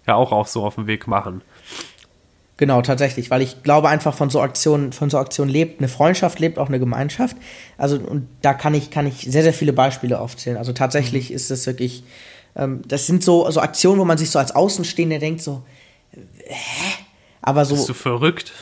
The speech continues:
Speaker 2: in dem Moment denkt man, das ist halt einfach, ist halt einfach wirklich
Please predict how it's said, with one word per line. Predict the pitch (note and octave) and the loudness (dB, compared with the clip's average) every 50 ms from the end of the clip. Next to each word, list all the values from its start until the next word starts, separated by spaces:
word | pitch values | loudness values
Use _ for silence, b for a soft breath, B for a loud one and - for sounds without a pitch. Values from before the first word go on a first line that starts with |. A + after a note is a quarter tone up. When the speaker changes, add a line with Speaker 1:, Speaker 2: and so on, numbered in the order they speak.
| - - | -6 -2
Speaker 2:
in | - E3+ E3 C#3 | 0 2 4 6
dem | D#3+ E3 E3+ | 6 6 6
Moment | F#3+ F#3 F3+ F3+ E3+ E3 - | 6 6 4 4 2 2 2
denkt | E3 F3 F3+ C#3+ | 2 2 2 2
man, | E3+ C#3+ | 0 0
das | C#3+ C3+ B2 - | 0 -2 -2 -2
ist | C#3+ - | -2 0
halt | D#3+ D#3 - | 0 2 2
einfach, | - D3 C#3+ - D3+ C#3 - - - - | 2 0 0 -2 -4 -4 -6 -10 -10 -6
ist | - C#3+ - | -4 -2 0
halt | D3+ D3 | 0 0
einfach | - C3+ C3+ - C#3 B2+ | 0 -2 -2 -2 -2 -2
wirklich | D3 C#3 - C#3 C3 - - | -4 -4 -2 -4 -6 -6 -10